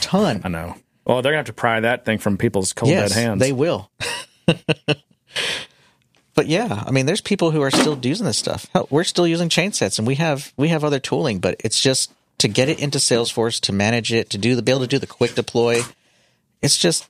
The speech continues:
Speaker 1: sometimes it's just easier to manually do this stuff because otherwise you either mess it up royally and you're, uh, you're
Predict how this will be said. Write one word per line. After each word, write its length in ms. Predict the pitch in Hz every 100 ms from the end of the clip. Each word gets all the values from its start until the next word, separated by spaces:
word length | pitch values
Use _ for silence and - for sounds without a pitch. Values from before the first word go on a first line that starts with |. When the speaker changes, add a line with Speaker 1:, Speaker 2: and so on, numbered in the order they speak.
| -
Speaker 1:
sometimes 380 | 160 156 170 147
it's 100 | 131
just 180 | 139 -
easier 280 | 127 135
to 80 | 110
manually 500 | 104 101 113 120 107
do 160 | 90 113
this 160 | 101
stuff 260 | - 92 92
because 280 | 87 - 110
otherwise 640 | 123 135 117 101 - - _ _ _ _ _ _
you 120 | 110
either 100 | 123
mess 320 | 104 107 123 156
it 60 |
up 80 | 143
royally 480 | 117 123 117 95 -
and 100 | 104
you're, 140 | 101 -
uh, 100 | 107 -
you're 360 | 107 98 85